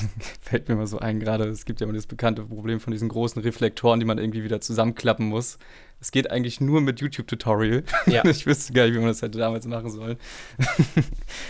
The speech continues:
Speaker 1: Genau, und dann hattest du gegründet und danach hast du dich dann quasi auch an der, hast du auch an der Fachhochschule gearbeitet dann?
Speaker 2: Genau, erst an der, äh, Uni,
Speaker 1: Ja.
Speaker 2: ähm, in, in Großbritannien, äh, in Newcastle.
Speaker 1: Hm.
Speaker 2: Auch eine sehr sch-,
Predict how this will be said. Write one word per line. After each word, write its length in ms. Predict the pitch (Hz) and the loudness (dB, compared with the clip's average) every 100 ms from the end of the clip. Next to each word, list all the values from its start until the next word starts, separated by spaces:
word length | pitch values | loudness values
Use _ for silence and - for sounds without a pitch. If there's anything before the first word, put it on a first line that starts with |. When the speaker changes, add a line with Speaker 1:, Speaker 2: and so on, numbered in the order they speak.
| - - - | -12 -14 0
Speaker 1:
Genau, 200 | 143 143 | 4 6
und 80 | 127 | 6
dann 120 | 139 | 6
hattest 220 | 143 - | 6 2
du 40 | 147 | 0
gegründet 400 | 117 147 180 175 | 2 6 6 4
und 100 | 139 | 4
danach 300 | 135 135 131 | 6 4 4
hast 180 | 143 - | 0 0
du 60 | |
dich 100 | 131 | -2
dann 140 | 131 123 | 0 -2
quasi 360 | - 123 127 | 0 0 0
auch 220 | 80 117 - | 0 0 0
an 120 | 117 | -4
der, 120 | 113 | -4
hast 140 | 123 - | -4 -2
du 60 | |
auch 100 | 113 | 0
an 60 | 110 | 0
der 80 | 107 | -2
Fachhochschule 500 | 113 107 - 110 101 | -6 -6 -12 -10 -8
gearbeitet 460 | - 110 107 104 | -8 -8 -10 -6
dann? 160 | 117 120 - - - - - | -6 -6 -10 -20 -18 -16 2
Speaker 2:
Genau, 200 | 127 123 | 4 6
erst 260 | 135 135 | 6 4
an 100 | 139 | 4
der, 260 | 127 117 110 | 6 4 4
äh, 120 | 117 | 0
Uni, 380 | 117 147 175 220 - - | 2 4 4 2 -4 2
Speaker 1:
Ja. 180 | 127 - 127 120 117 | 2 4 0 -2 0
Speaker 2:
ähm, 240 | 117 120 - | 0 -2 -2
in, 180 | 123 | -2
in 160 | 123 120 | -2 -4
Großbritannien, 800 | 123 123 - 113 139 151 170 190 - - - - - | -2 -2 -2 -4 0 0 0 -2 -6 -18 -20 -20 -6
äh, 240 | 123 123 | 0 2
in 60 | 123 | 4
Newcastle. 600 | 147 - 170 170 185 196 | 4 2 -2 0 0 2
Speaker 1:
Hm. 180 | 127 123 | 4 4
Speaker 2:
Auch 180 | 127 135 | 2 2
eine 160 | 120 | 0
sehr 260 | 113 123 143 | 2 0 0
sch-, 140 | - | -4